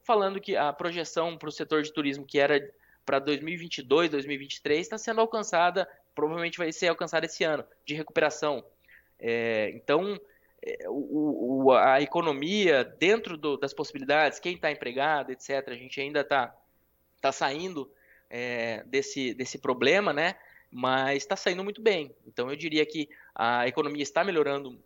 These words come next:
de maneira sólida, só que dentro, dentro dessa economia mais forte, a gente tem talvez esse direcionamento,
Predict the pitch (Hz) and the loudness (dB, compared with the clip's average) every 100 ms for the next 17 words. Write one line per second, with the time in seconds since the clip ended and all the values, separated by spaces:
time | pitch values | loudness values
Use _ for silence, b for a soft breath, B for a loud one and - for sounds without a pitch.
0 | _ _ 127 131 131 127 120 - 143 180 | _ _ -14 -8 -4 -6 -6 2 2 4
1 | 202 240 B B B - 208 208 262 254 | 0 -6 B B B 0 0 2 -2 -10
2 | _ _ 165 196 247 247 247 196 _ 151 | _ _ 0 2 2 -2 -10 -10 _ -20
3 | 151 - 147 208 294 233 170 170 170 165 | -10 0 2 2 0 -2 -2 -2 -4 -4
4 | 147 147 139 143 - 220 226 226 185 202 | -4 -4 -2 -4 0 2 2 -2 -8 -8
5 | - 196 202 202 175 180 190 196 185 214 | -8 -6 0 2 2 0 -2 -6 -4 -4
6 | 254 - 226 202 165 180 202 | -2 0 2 2 0 -2 -4